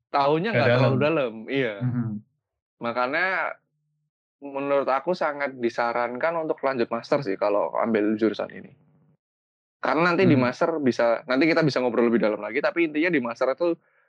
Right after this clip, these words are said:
Speaker 1: jadi lebih bisa ter-, terfokus lagi gitu loh. Kalau
Speaker 2: Mhm.
Speaker 1: bachelor itu beneran ter-, dan, oh ya, juga biomedical engineering ini bisa setiap kampus atau setiap universitas
Speaker 2: Mhm.
Speaker 1: itu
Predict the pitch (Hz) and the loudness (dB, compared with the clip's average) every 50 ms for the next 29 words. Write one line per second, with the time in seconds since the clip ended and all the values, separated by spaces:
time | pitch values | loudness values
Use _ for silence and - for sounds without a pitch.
0 | _ _ - 139 139 156 160 156 131 143 147 139 139 139 135 135 127 123 139 - | _ _ 2 4 4 6 6 4 6 6 6 6 6 6 6 4 4 4 2 2
1 | 147 135 127 127 - _ - 151 151 - 160 143 - 196 - - 156 160 156 151 | 2 0 0 -2 -2 _ -2 -2 -2 0 -2 -2 -4 -4 -4 -2 0 2 2 2
2 | 143 123 - - - 107 107 120 - _ _ _ _ _ _ _ _ _ _ _ | 2 2 0 -2 -4 -4 -4 -4 -8 _ _ _ _ _ _ _ _ _ _ _
3 | _ _ _ _ _ _ _ _ _ - 127 135 143 151 143 143 147 143 139 143 | _ _ _ _ _ _ _ _ _ -2 0 2 2 4 4 4 4 4 4 4
4 | 147 151 151 151 160 165 - - 208 208 226 220 220 214 208 180 156 139 147 139 | 4 4 4 2 2 0 0 2 2 4 4 4 2 2 2 2 2 2 2 2
5 | 131 131 143 143 143 139 151 143 143 139 151 _ _ - - 156 180 226 254 233 | 2 2 2 2 2 0 0 0 0 -2 -4 _ _ -2 0 2 4 4 2 0
6 | - _ _ _ _ _ _ _ _ _ _ - 170 175 170 143 123 120 120 _ | -2 _ _ _ _ _ _ _ _ _ _ 2 4 4 4 2 0 -2 -6 _
7 | _ _ - - 147 123 165 233 - - 160 156 151 151 156 151 147 139 151 143 | _ _ -6 -4 -2 0 0 0 0 0 0 0 2 2 2 2 0 0 0 0
8 | 147 147 131 135 139 143 139 123 143 143 143 135 139 175 220 - _ 131 135 127 | -2 -2 -2 -2 -2 -2 0 0 0 0 0 -2 -2 -2 -2 -4 _ 0 0 0
9 | - - 139 131 131 135 - - - - - - _ _ _ - - 160 151 - | 0 2 2 2 2 0 -4 -10 -20 -20 -20 -20 _ _ _ -2 -2 -2 -2 0
10 | - 151 151 151 143 135 - - 131 123 117 120 104 113 143 190 - - - - | 2 4 4 4 4 2 0 -2 -2 -2 -2 -4 -4 -4 -4 -4 -6 -10 -20 -20
11 | _ _ - - 120 131 139 139 151 - 139 131 - 139 135 135 131 123 - 123 | _ _ -8 -6 -4 -4 -4 -4 -4 -2 -2 -2 -2 -2 -2 0 -2 -2 -4 -4
12 | - - 110 - - 113 131 - - - - _ _ _ _ _ _ _ _ _ | -4 -4 -4 -2 -2 -2 -2 -4 -8 -18 -20 _ _ _ _ _ _ _ _ _
13 | _ _ _ _ _ _ _ _ _ - 135 127 127 127 135 151 135 151 151 - | _ _ _ _ _ _ _ _ _ 0 2 4 4 4 4 2 2 2 0 2
14 | - - 220 233 226 226 226 226 196 | 2 2 4 4 4 4 4 2 0